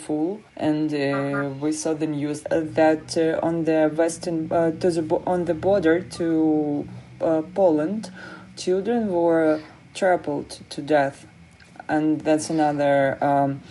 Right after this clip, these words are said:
Speaker 1: situation because, uh, right now, the borders are also not safe because of the amount of people who are there. Also, we saw videos that some, uh,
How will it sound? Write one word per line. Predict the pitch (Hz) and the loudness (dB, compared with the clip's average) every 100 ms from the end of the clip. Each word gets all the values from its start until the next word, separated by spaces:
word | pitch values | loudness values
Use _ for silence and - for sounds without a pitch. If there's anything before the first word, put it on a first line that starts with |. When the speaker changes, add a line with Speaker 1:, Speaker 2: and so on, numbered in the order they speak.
| - - - | -20 -20 -6
Speaker 1:
situation | 160 - 170 - 151 180 226 190 165 | -4 0 -2 2 2 2 -2 -4 -2
because, | 156 156 156 - - | 0 0 -2 -2 0
uh, | 156 147 147 - - - | 2 0 -2 -14 -20 -4
right | 170 175 190 | 2 2 2
now, | 175 175 202 208 | 0 2 2 0
the | 180 | 0
borders | 156 165 170 170 170 - - | 2 2 2 2 -2 -2 -2
are | 156 160 | 0 2
also | 170 170 165 | 0 -2 -4
not | 156 147 | -4 -4
safe | - 170 170 180 - | -2 2 2 -2 -4
because | 156 160 156 | -2 0 0
of | 156 | 0
the | 156 | 0
amount | 156 160 160 156 151 | 0 2 2 0 -2
of | 147 - | -8 -6
people | 202 202 202 202 - | -6 -2 -2 -2 0
who | 180 | 2
are | 170 | 2
there. | 160 151 156 156 156 - - | 2 4 4 2 -2 -14 -6
Also, | 165 170 180 | -2 0 0
we | 165 165 | 0 0
saw | - | -2
videos | 160 165 160 156 151 - | -2 -2 0 0 0 -4
that | 156 151 | -2 -2
some, | - 160 156 156 165 | -2 -2 -2 -2 -4
uh, | 160 | -2